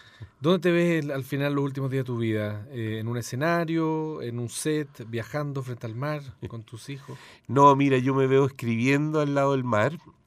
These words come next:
Speaker 2: Mis hijos me odian porque mi, mis instrucciones para el momento de mi muerte son que me cremen
Speaker 1: Ya.
Speaker 2: y que tiren la ceniza al water y tiren la cadena y esta weá se acabó.
Speaker 1: ¿Al water?
Speaker 2: Sí,
Speaker 1: No,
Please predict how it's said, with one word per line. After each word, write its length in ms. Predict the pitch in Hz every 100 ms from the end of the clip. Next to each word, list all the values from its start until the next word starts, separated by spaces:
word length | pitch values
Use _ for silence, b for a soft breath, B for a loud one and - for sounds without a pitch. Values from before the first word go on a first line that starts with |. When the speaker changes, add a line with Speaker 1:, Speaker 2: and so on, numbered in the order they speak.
| -
Speaker 2:
Mis 220 | 101 107
hijos 200 | 113 - 110
me 160 | 113
odian 320 | 117 113 120
porque 340 | 120 113 - 104
mi, 480 | 92 92 90 82 78 b b b b
mis 160 | - 107
instrucciones 600 | 95 95 90 - 110 120
para 180 | 117 110
el 60 | 107
momento 420 | 107 110 107 107
de 60 |
mi 120 | 104 98
muerte 380 | 98 107 -
son 260 | 107 - 107
que 140 | -
me 140 | 98 90
cremen 520 | - 107 123 156 175 - b 107
Speaker 1:
Ya. 200 | 87 87 _
Speaker 2:
y 120 | 110
que 120 | 104 98
tiren 240 | 104 104
la 80 | 104
ceniza 400 | - 101 101 107
al 80 | 98
water 400 | 101 113 117 113
y 60 |
tiren 260 | 110 107 104
la 80 | 101
cadena 420 | 98 104 107 107
y 40 |
esta 180 | 92 -
weá 140 | 90 87
se 80 |
acabó. 400 | 76 76 - - -
Speaker 1:
¿Al 160 | 117 98
water? 420 | 127 233 - 131 -
Speaker 2:
Sí, 260 | - 151
Speaker 1:
No, 80 | 170